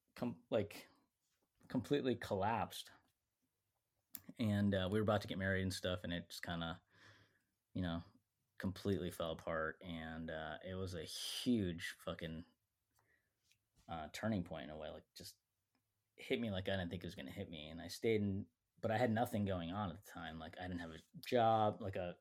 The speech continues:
serious job. I didn't know what the fuck I was gonna do. I had no real bands. Um, a lot of the guys from Boston were living, some of them were living in New York, and they're like, "Dude, you should move out to New York."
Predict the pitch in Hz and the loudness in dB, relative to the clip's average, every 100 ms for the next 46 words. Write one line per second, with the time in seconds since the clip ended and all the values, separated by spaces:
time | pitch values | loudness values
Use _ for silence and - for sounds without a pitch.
0 | - - 101 87 - - 120 117 113 101 | -8 0 0 0 -2 0 2 4 4 2
1 | 95 101 90 92 101 92 85 98 82 82 | 0 -2 -4 -6 -6 -4 -8 -8 -10 -10
2 | - 123 120 117 113 - - - - _ | 2 6 6 6 2 -2 -18 -20 -20 _
3 | - 110 104 107 104 107 101 87 95 95 | -2 2 4 6 6 4 2 0 0 2
4 | 107 107 107 101 101 - _ _ _ _ | 2 2 4 2 0 -8 _ _ _ _
5 | _ 87 87 87 85 85 85 87 _ _ | _ -8 -4 -4 -2 -4 -4 -8 _ _
6 | _ _ - 98 104 107 101 101 - 95 | _ _ -6 0 2 2 2 0 -2 -4
7 | 95 92 95 - 104 92 98 98 98 - | -2 0 0 -2 -2 0 0 -2 -4 -2
8 | 104 101 104 98 92 104 101 95 90 85 | 0 2 2 2 2 2 2 2 0 0
9 | 92 98 98 95 85 87 87 _ 120 117 | 0 2 0 0 -4 -4 -6 _ 0 0
10 | 113 120 117 113 104 98 90 110 120 117 | 2 4 6 4 2 0 2 4 6 6
11 | 117 | 2